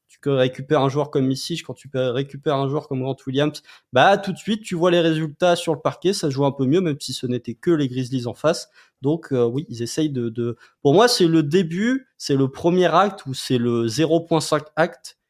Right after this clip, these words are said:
d'un changement de mentalité qui s'accompagne de l'arrivée d'un nouveau propriétaire, mais aussi,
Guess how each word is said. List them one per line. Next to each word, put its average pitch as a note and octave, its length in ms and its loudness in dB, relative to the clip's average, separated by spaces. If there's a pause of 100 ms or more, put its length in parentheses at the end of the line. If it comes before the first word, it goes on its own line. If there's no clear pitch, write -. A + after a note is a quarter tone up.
(220)
d'un B2 640 0
changement E3 440 -2
de F3 80 0
mentalité D#3 540 -2
qui G3 80 -16
s'accompagne D#3+ 540 -2
de C#3+ 60 0
l'arrivée C#3 400 -2
d'un C#3+ 180 0
nouveau D3 300 -2
propriétaire, C#3+ 640 -4
mais D3+ 140 0
aussi, F3+ 440 -4